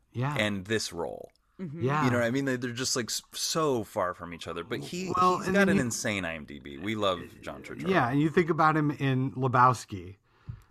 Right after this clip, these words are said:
Speaker 1: You know,
Speaker 2: Yeah,
Speaker 1: like,
Speaker 2: he's great in
Speaker 1: again, another.
Speaker 2: Lebowski.
Speaker 1: It's like, a-, again, he's probably on, on screen for three fucking minutes. It's
Speaker 2: Do you
Speaker 1: like
Speaker 2: know they made a s-, an unauthorized sequel to
Speaker 1: He did.
Speaker 2: Lebowski
Speaker 1: He actually
Speaker 2: that is him producing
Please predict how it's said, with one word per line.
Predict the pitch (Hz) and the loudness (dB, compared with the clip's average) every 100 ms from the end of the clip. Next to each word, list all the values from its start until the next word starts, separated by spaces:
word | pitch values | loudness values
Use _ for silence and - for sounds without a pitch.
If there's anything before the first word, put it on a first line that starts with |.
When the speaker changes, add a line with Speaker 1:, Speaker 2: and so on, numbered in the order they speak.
| - | -4
Speaker 1:
You | 127 117 | 0 2
know, | 117 110 | 2 4
Speaker 2:
Yeah, | 131 85 | 4 6
Speaker 1:
like, | 135 | 6
Speaker 2:
he's | 135 151 | 4 6
great | 185 165 | 8 8
in | 143 | 8
Speaker 1:
again, | 143 165 | 8 8
another. | 165 156 | 8 8
Speaker 2:
Lebowski. | |
Speaker 1:
It's | 156 143 | 6 6
like, | 165 151 | 4 4
a-, | 151 170 175 | 4 4 4
again, | 151 170 147 | 4 4 6
he's | 139 | 4
probably | - 175 170 | 6 6 8
on, | 151 143 | 6 4
on | 123 139 | 0 -8
screen | - 180 170 | -2 2 2
for | 143 135 | 0 -6
three | - 160 165 | -2 -2 4
fucking | 156 139 135 | 6 6 2
minutes. | 147 139 120 117 | 2 0 -2 -4
It's | 135 131 | -8 -2
Speaker 2:
Do | 143 | 2
you | 175 | 2
Speaker 1:
like | |
Speaker 2:
know | 180 185 | 4 2
they | 185 190 | 2 0
made | 156 127 135 127 | 0 2 2 2
a | |
s-, | 107 - - - | 0 -2 -10 -6
an | 113 107 104 | -4 -4 -4
unauthorized | 113 110 107 113 110 107 98 | -2 0 0 0 0 0 0
sequel | - - 110 110 117 113 | -4 -4 -4 -2 0 0
to | 110 - 117 | -2 -4 0
Speaker 1:
He | 170 233 | 6 6
did. | 160 120 | 6 6
Speaker 2:
Lebowski | 107 113 | 6 4
Speaker 1:
He | 120 160 | 4 4
actually | 175 107 131 107 | 4 4 2 0
Speaker 2:
that | |
is | 101 - | 0 -4
him | 107 113 107 110 107 | -2 0 0 0 -2
producing | 110 101 101 - 104 101 101 | -2 -2 -2 -2 -4 -4 -6